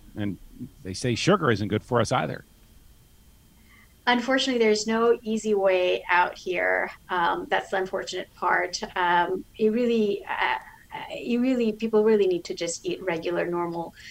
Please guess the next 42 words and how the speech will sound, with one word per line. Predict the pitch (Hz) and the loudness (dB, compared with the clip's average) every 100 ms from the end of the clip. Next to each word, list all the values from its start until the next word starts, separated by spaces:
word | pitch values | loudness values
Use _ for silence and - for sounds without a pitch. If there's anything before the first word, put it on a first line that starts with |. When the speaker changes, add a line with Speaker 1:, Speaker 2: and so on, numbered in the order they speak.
| - - - | -20 -20 -8
Speaker 2:
healthy | - 185 185 170 | -2 -2 -2 -4
sugar | - - 175 180 185 190 185 - _ | -2 -2 0 2 2 2 -4 -20 _
with, | 214 196 190 190 - | 0 4 6 4 -2
uh, | 185 190 175 175 170 | -2 2 4 4 2
moderation, | 196 175 165 160 175 - 196 | 2 2 2 -2 -4 -4 -2
especially | 185 185 220 226 | -2 -4 -4 -4
for | 226 | -2
our | 180 | -2
diabetic | 180 165 160 175 175 - | -2 -2 -2 -2 -2 -4
folks. | - 175 175 - | -4 -4 -4 -6
Uh, | 190 185 170 165 | -4 0 0 2
it, | 220 | 2
it, | 220 - 226 233 | 2 0 -8 0
there's | 240 226 | 2 4
no | 220 196 | 4 2
easy | 165 165 | 0 -2
way | 160 143 | -2 -2
here. | 180 165 143 175 190 | -4 -2 -2 -4 -6
They | 180 170 | -4 -2
just | 175 | -2
need | 185 180 | -4 -6
to | - 180 | -4 -4
avoid | 170 180 | -4 -4
sugar | - 180 170 175 | -4 -4 -2 -2
in | 175 175 | -2 -4
general. | 170 170 190 233 262 - - - - | -6 -4 -2 -2 -6 -14 -16 -18 -4
Uh, | 190 185 185 214 | 4 6 6 6
and | 208 - | 2 4
as, | 214 208 | 2 4
as | 214 214 208 202 | 2 2 0 2
you | 196 190 190 | 0 -2 -4
saw | - 202 | 2 4
probably | 202 202 190 185 | 4 2 2 2
in | 180 | 0
this | 180 | -2
study, | - 202 196 185 185 - - - - | -2 2 6 6 4 0 -18 -20 -4
you | 262 | 2
know, | 233 | 2
the | 214 | 2
people | - 285 285 294 269 | -2 -4 2 2 2
who | - 226 | 2 0
use | 196 214 220 | 4 4 4